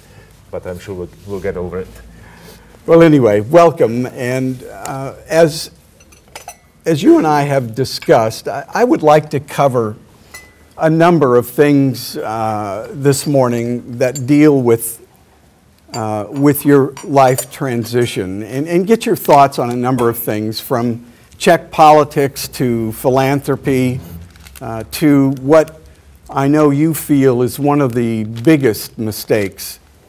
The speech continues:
Speaker 2: that investors make today, and one of the things that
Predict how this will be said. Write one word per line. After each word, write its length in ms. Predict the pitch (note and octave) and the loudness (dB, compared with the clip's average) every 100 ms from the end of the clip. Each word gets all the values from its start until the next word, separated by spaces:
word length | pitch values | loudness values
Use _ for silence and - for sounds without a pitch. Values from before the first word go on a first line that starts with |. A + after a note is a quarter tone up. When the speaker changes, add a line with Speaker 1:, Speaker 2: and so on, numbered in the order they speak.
| _ _ _ _ - | _ _ _ _ 0
Speaker 2:
that 160 | C#3+ | 0
investors 680 | B2+ A#2+ A#2+ A2 - G2+ G2 | 2 0 0 0 -2 -10 -6
make 280 | A2+ G2 F2 - - | -6 -6 -8 -16 -8
today, 640 | A#2 G#2+ A#2 G#2 G#2+ G#2+ - | -6 -2 0 0 -2 -6 -8
and 440 | A#2+ A2+ A#2 A#2 | -8 -6 -6 -2
one 200 | C3+ C#3+ | 0 0
of 120 | A#2 | 0
the 120 | A2+ | -4
things 500 | G#2+ D3 A#2 A2+ G#2+ - | -4 -4 -4 -4 -6 -4
that 380 | A2 G2+ - | -4 -4 -8